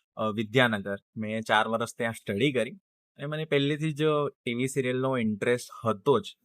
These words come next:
પણ આપણે ઝાલોદના એટલે પેલું આપણી પાસે કોઈ એવી લિંક્સ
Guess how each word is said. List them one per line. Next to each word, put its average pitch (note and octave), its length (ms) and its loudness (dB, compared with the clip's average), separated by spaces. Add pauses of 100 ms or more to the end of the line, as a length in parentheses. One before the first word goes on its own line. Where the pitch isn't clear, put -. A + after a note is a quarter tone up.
(320)
પણ A2+ 280 2
આપણે A2 480 0
ઝાલોદના A2+ 640 4
એટલે A2+ 180 -4
પેલું C3+ 260 0
આપણી B2 240 -2
પાસે C#3+ 320 -2
કોઈ C#3+ 240 0
એવી D3 180 -4
લિંક્સ C3+ 540 2